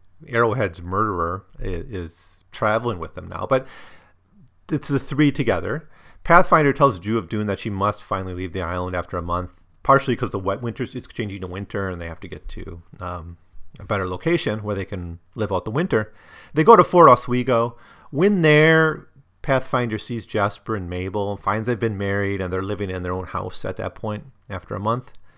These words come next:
And in the final paragraphs of the novel, we're, we're given a bunch of history about Ma-, Mabel and Jasper's future. They eventually, he leaves the military, he becomes a merchant, they move to New York City, and they essentially live happily ever after.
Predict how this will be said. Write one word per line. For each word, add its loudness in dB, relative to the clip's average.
And 2
in 4
the 4
final 10
paragraphs 8
of -12
the 2
novel, 6
we're, 0
we're -6
given -4
a -4
bunch -2
of -4
history -4
about -2
Ma-, -2
Mabel 2
and -4
Jasper's -8
future. -8
They 4
eventually, 0
he -2
leaves -2
the -4
military, 2
he -4
becomes -8
a -16
merchant, -2
they -2
move -2
to -2
New -2
York -2
City, 0
and -2
they 0
essentially 2
live 4
happily 0
ever 2
after. 0